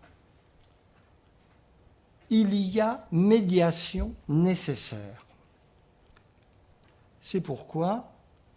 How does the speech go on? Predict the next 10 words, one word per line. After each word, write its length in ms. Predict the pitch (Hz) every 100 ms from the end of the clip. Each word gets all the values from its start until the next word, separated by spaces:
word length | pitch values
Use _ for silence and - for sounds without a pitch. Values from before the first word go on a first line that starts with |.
| _ _ _ _ _ _ _ _ _ _ _ _ _ _ _ _ _ _ -
l'instruction, 1040 | 160 208 202 - - 170 165 - - 160 - - - - - -
ce 220 | - - 135 - -
qui, 240 | 123 - - - - -
la 120 | 127
démarche 680 | 110 120 143 160 156 139 - -
qui 80 |
permet 580 | 127 - 127 131 139 127 - - - -
à 100 | 127
d'autres 460 | 139 156 151 - 113
d'apprendre, 760 | 110 - - 160 214 208